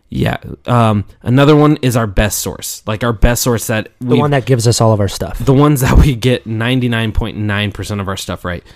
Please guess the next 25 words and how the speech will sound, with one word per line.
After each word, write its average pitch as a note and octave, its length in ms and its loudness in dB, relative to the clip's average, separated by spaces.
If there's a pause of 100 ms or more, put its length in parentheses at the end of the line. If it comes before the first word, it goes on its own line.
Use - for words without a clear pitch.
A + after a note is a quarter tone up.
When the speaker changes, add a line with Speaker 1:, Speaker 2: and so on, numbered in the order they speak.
(380)
Speaker 1:
Um, F#2+ 720 -2
Speaker 2:
And C#3+ 140 -10
to D#3 100 -10
be D3+ 180 -4
honest, D3 520 0 (720)
out D#3+ 160 4
of G#3 140 4
our F#3+ 100 4
track C#3+ 400 0
record, D#3 380 -4
the C#3 140 -4
only E3+ 260 0
one, D#3+ 220 0
and E3 120 2
it's F3+ 160 0
still A3+ 240 4
not B3 160 0
completely D3+ 640 0
debunked, A#2 640 -4
but C3 220 -2
it C#3 80 -2
was C3 240 -4
the, B2 280 -4
uh, A2+ 200 -6 (320)
uh, A2+ 340 -6